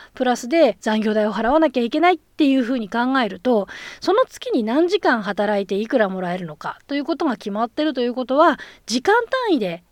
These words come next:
月給の方も時間単位で単価で働いてるようなものなんですよね。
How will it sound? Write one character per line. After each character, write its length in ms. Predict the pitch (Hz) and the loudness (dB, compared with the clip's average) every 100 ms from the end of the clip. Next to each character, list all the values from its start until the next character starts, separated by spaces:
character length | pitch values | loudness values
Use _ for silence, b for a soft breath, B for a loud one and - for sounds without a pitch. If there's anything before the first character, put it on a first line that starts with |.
| _ | _
月 280 | 262 262 - | -2 0 2
給 60 | |
の 100 | 494 | 2
方 200 | 480 480 | 2 2
も 180 | 320 262 | 4 2
時 180 | 196 254 | 2 0
間 120 | 427 494 466 508 | 2 0 0 0
単 60 | 381 | 2
位 20 | |
で 260 | 247 196 - b b | 2 -2 -8 b b
単 180 | - 466 | -4 0
価 80 | 349 | 2
で 60 | |
働 320 | 220 220 220 208 | 2 0 0 2
い 40 | |
て 80 | 214 | 2
る 300 | 208 208 214 b b | 2 0 -2 b b
よ 140 | 240 226 | 2 2
う 40 | |
な 80 | 196 | 2
も 140 | 196 | -2
の 100 | 202 | -4
な 140 | 202 170 | -4 -6
ん 100 | 165 | -8
で 80 | |
す 100 | 170 | -8
よ 60 | 196 | 0
ね。 200 | 285 359 | 2 2